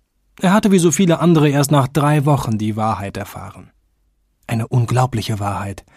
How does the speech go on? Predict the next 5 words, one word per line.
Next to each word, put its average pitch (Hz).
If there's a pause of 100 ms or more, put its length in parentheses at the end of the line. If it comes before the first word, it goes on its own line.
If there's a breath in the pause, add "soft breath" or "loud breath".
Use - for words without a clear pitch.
(560 soft breath)
Eine 131
Wahrheit, 165 (440 soft breath)
die 151
alles 214
übertraf, 156